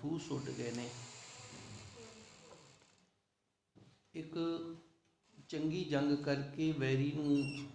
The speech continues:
ਥੜਥੱਲੀ ਪਾ ਕੇ, ਪਿਆਰੇ ਮੋਹਕਮ ਸਿੰਘ ਜੀ ਜਦੋਂ ਸ਼ਹੀਦ ਹੋ ਗਏ ਨੇ,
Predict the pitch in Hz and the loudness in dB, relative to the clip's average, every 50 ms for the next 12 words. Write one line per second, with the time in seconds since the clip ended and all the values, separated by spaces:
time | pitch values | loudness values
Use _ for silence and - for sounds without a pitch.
0 | - - - - - 143 135 131 - 147 143 147 156 180 175 - 160 147 135 131 | -14 -16 -16 -8 -4 -4 -4 -2 -2 0 0 0 2 0 -2 0 -2 0 0 0
1 | 131 135 139 135 135 135 139 139 135 - - - - - - 135 135 135 139 135 | -2 -2 -2 0 0 0 0 -2 -4 -10 -10 -14 -12 -4 -2 0 2 2 2 2
2 | 135 139 147 165 147 - 143 143 139 - 139 135 135 131 135 135 135 131 139 131 | 2 2 0 0 -2 -2 -2 -2 -2 -2 0 0 0 2 2 2 2 2 0 0
3 | 131 131 127 127 127 127 135 127 120 - 143 147 147 147 131 127 127 135 131 127 | 0 0 -2 -2 0 -2 -2 -2 0 0 0 0 2 2 2 2 2 4 2 2
4 | 131 - - | 2 0 -4